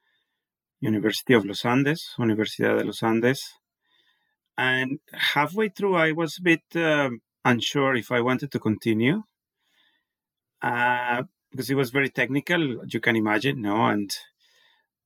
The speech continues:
and I found myself, uh, confused, really, and a bit demotivated.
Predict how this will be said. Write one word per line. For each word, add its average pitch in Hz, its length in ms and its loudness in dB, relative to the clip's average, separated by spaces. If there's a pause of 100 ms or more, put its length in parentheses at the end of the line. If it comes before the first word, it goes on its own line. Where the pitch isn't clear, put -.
(120)
and 127 180 0
I 123 100 2
found 151 260 0
myself, 135 680 0
uh, 127 300 2 (960)
confused, 131 580 -2
really, 107 400 0 (960)
and 113 100 -2
a 110 60 -2
bit 117 220 -2
demotivated. 113 920 -2